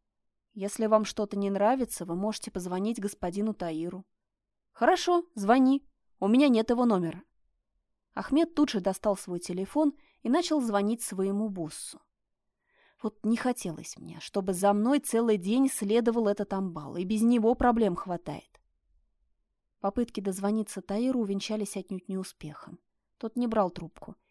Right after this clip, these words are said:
и мне пришлось идти на урок вместе с Ахмедом. Бедные дети! Они как увидели этого Верзилу, у них аж дар речи пропал. Сидели, как напряжённые струны, за своими партами и боялись сделать лишнее движение.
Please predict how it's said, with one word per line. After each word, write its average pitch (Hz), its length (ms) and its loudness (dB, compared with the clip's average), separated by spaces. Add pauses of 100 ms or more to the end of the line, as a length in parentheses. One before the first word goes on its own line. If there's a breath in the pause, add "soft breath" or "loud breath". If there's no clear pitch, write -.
(120)
и 190 80 -4
мне 220 160 2
пришлось 226 460 -4
идти 226 180 -4
на 220 160 0
урок 233 260 0
вместе 202 300 -4
с - 100 -8
Ахмедом. 185 520 -8 (800 soft breath)
Бедные 247 540 6
дети! 180 580 -4 (400 loud breath)
Они 190 260 -4
как - 260 -4
увидели 226 600 2
этого 180 340 -6
Верзилу, - 500 -12
у 180 100 -6
них 202 200 -2
аж 220 160 2
дар 208 260 4
речи 208 480 0
пропал. - 480 -8 (400)
Сидели, 208 540 0
как - 260 -6
напряжённые 233 720 0
струны, 233 540 2
за 175 120 -4
своими 185 500 -2
партами 202 560 -2 (240 loud breath)
и 180 100 -6
боялись 220 500 2
сделать 180 480 -4
лишнее 208 440 -2
движение. 185 600 -4